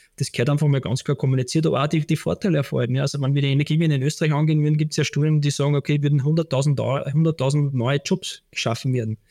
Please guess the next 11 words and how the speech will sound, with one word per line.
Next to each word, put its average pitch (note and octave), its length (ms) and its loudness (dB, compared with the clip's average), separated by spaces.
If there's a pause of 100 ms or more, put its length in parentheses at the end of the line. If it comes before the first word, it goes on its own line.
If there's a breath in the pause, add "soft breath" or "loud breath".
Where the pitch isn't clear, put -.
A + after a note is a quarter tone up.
(420 soft breath)
Ähm, C3+ 320 2 (760 loud breath)
ich D3+ 140 2
habe D3 180 2
ein D#3 200 2
Energiesystem D3+ 880 0
in D3+ 80 2
Österreich, D#3 500 0
wenn C3+ 240 2
uns C#3+ 220 -2
die D3+ 100 0
Wende D3 400 2